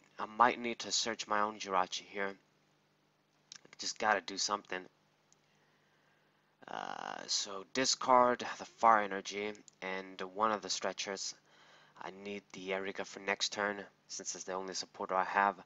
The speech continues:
The Choice Band is just too valuable. It's my means to get a knockout on this guy. So, yeah.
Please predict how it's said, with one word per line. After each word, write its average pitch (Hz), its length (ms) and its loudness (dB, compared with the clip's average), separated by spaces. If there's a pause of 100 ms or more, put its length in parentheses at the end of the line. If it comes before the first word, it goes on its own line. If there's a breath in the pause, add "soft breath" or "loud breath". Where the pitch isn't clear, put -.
(340 loud breath)
The 98 80 -12
Choice 131 300 4
Band 104 260 4
is 98 80 -8
just - 180 -6
too 107 120 -8
valuable. 92 640 0
It's - 140 -10
my 92 140 -2
means 95 280 -10
to 92 80 -10
get 92 140 -6
a 90 40 -12
knockout 92 400 -2
on 92 60 -10
this 90 140 -6
guy. 92 300 -2 (800 soft breath)
So, 98 640 -2
yeah. 98 440 2